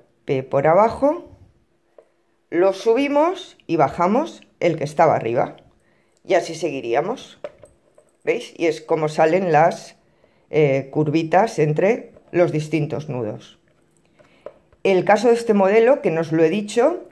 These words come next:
te-, son seis hilos igual, tenéis que poner menos los dos centrales, que serían el, el tercero y el cuarto,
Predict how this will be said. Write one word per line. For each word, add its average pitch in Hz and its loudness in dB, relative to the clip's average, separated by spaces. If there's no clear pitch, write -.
te-, 180 0
son 196 0
seis 175 -2
hilos 160 -2
igual, 262 2
tenéis 180 0
que 185 -2
poner 143 -2
menos 180 0
los 180 4
dos 220 0
centrales, 226 4
que 208 -4
serían 170 2
el, 147 0
el 147 -2
tercero 160 0
y 156 2
el 151 2
cuarto, 202 2